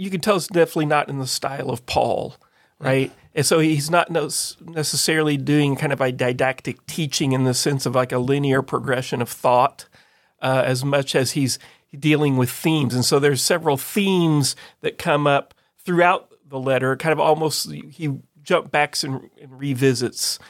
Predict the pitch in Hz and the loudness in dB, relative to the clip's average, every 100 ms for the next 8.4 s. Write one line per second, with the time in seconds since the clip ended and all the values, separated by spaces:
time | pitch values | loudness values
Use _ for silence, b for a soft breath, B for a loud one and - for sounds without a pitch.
0 | b b - 131 127 123 123 135 127 123 | b b -10 0 2 2 2 4 4 2
1 | 117 b b b 180 185 180 196 208 202 | -2 b b b 2 4 4 8 6 6
2 | - - b 196 226 180 170 214 208 165 | 2 -10 b 0 2 2 0 0 0 -2
3 | - 185 - 202 190 175 165 156 156 143 | 0 -2 0 0 0 2 0 0 -2 0
4 | 160 151 151 156 151 151 139 135 - - | 0 -2 -6 -2 0 -2 -2 -4 -4 -2
5 | 160 156 160 156 151 135 131 135 147 151 | 0 0 0 0 2 2 0 2 2 2
6 | 147 143 143 139 131 131 135 135 127 127 | 2 2 2 0 -2 -2 -2 -2 -2 -2
7 | 127 135 131 135 - b b b 139 131 | -2 -2 0 0 -4 b b b -4 -2
8 | - 147 139 | 2 4 4